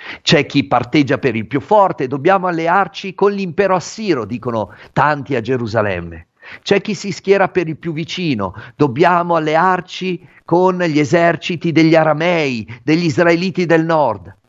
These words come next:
E ormai è giunta la notizia che questi due eserciti stanno ai confini del regno di Israele del sud. E il re Acaz e tutta la sua gente sono scossi come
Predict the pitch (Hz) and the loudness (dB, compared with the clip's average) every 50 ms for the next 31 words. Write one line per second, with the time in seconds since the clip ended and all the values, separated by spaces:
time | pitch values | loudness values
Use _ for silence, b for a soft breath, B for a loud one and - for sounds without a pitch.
0 | _ _ _ _ _ _ _ _ _ _ _ - 101 98 95 98 101 87 85 87 | _ _ _ _ _ _ _ _ _ _ _ -6 -6 -4 -4 -2 -2 -2 -2 -2
1 | 90 104 113 - - 101 90 82 110 110 92 92 95 110 120 110 - 90 92 - | -4 -4 -4 -4 -4 -8 -6 -2 -2 0 2 2 0 0 -4 -4 -4 -4 -4 -4
2 | - - - - - 107 95 92 - - 196 226 220 226 - - 139 123 101 120 | 0 -2 -2 0 0 -2 -2 -2 0 2 2 2 2 0 -4 -4 -4 -4 -2 0
3 | 131 143 131 107 98 92 120 107 104 98 92 95 _ - - 165 156 - 226 226 | 2 4 4 2 2 0 0 2 2 2 0 -2 _ -4 -4 -4 -2 0 0 0
4 | 240 226 B B B B B B B B - - - - 175 170 185 185 185 185 | 0 0 B B B B B B B B -14 -12 -2 0 2 2 2 0 -2 -2
5 | 185 190 190 - - _ 131 139 139 135 _ - 151 139 139 139 135 - - 104 | -2 -2 -4 -4 -4 _ -4 -4 -4 -4 _ -4 -4 -2 -2 -4 -6 -10 -12 -10
6 | 101 95 87 87 87 82 80 _ _ _ _ _ - 123 127 120 113 120 123 117 | -10 -8 -8 -8 -10 -10 -12 _ _ _ _ _ 2 2 2 4 2 2 2 2
7 | 110 117 123 127 131 135 - _ _ _ _ _ _ _ - 98 104 95 98 120 | 0 -2 -4 -6 -6 -8 -10 _ _ _ _ _ _ _ -10 -8 -8 -4 0 2
8 | 117 107 95 82 82 85 87 92 90 117 113 110 - - - 117 98 92 78 73 | 2 2 2 2 0 0 0 2 4 4 2 2 -2 -4 -2 -2 -2 -2 -6 -10
9 | - - - _ _ _ _ _ B B B B B B B - 110 123 123 127 | -14 -18 -18 _ _ _ _ _ B B B B B B B 2 4 4 4 4
10 | 123 143 151 147 139 143 147 151 143 - 151 131 - - 117 98 _ - 233 - | 4 4 4 4 4 2 2 0 0 -2 -4 -4 -4 -10 -12 -12 _ -10 -10 -8
11 | _ - 170 151 143 127 - 147 127 110 113 151 160 165 156 160 151 - 165 135 | _ 0 0 0 0 -2 -4 -4 -4 -2 0 2 2 2 2 -2 -2 -2 -2 -2
12 | - - 160 160 156 139 - - - - 190 175 156 - - 156 135 - 147 147 | 0 -2 0 0 0 0 -2 -6 0 2 2 2 2 -2 -8 -10 -4 -4 -2 -2
13 | 147 131 | -2 -2